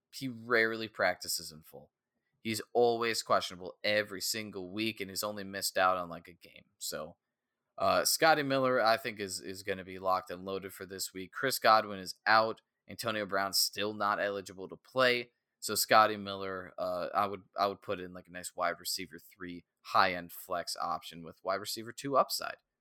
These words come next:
Uh, we're gonna go on to the probable slash confirmed playing this week. Damian Harris, the running back for the New England Patriots, said he is fine when he was asked about the ankle injury that was limiting him in practice earlier the week.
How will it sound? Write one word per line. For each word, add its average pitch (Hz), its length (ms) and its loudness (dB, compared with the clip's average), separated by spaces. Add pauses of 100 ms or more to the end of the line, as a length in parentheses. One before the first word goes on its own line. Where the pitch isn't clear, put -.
(1120)
Uh, 127 280 10
we're 233 120 2
gonna 202 140 0
go 180 180 4
on 156 360 2
to 143 380 -4
the 117 220 -4
probable 127 640 6
slash 107 500 4
confirmed 113 680 -6
playing 127 380 0
this 120 260 -4
week. 117 300 -4 (100)
Damian 127 400 4
Harris, 131 400 2
the 127 80 -10
running 123 240 -6
back 127 180 0
for - 80 -18
the 117 80 -10
New 113 160 -6
England 113 360 -8
Patriots, 123 540 -2
said 104 120 -4
he 101 140 -12
is - 180 -10 (100)
fine 139 360 6 (320)
when 104 80 -8
he 101 40 -4
was 98 140 -2
asked 101 260 4
about 92 220 -6
the 90 100 -8
ankle 104 300 -6
injury 98 360 -6
that 87 200 -10
was 90 160 -14
limiting 92 320 -12
him 87 80 -12
in 82 60 -14
practice 98 520 0
earlier 87 300 -10
the 85 120 -20
week. 107 300 -6